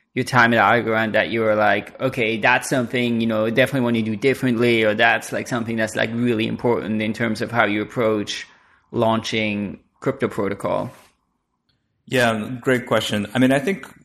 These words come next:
Speaker 2: A, you know, it, it, it is important to say that the timing is probably, you know, a little bit different at, right now than when it was when we're launching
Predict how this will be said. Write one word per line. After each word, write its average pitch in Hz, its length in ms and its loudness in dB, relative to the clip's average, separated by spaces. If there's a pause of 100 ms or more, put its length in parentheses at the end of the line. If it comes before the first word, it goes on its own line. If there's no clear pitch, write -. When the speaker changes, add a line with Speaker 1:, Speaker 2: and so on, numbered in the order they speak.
(140)
Speaker 2:
A, 143 140 2
you 139 360 0
know, 104 380 -6
it, 117 240 -8
it, 120 180 -4
it 139 140 0
is 143 140 6
important 120 340 2
to 113 80 -6
say 107 160 2
that 104 140 0
the 98 120 -6
timing 107 420 2
is 98 100 -2
probably, 101 400 2
you 104 80 -2
know, 95 100 -4
a - 20 -2
little 104 240 2
bit 98 160 -2
different 104 360 0
at, 101 200 -2
right 98 160 0
now 98 280 2
than 95 300 -2
when 95 180 -4
it 95 100 -4
was 98 240 -2
when 101 180 -4
we're 101 100 -2
launching 98 580 -4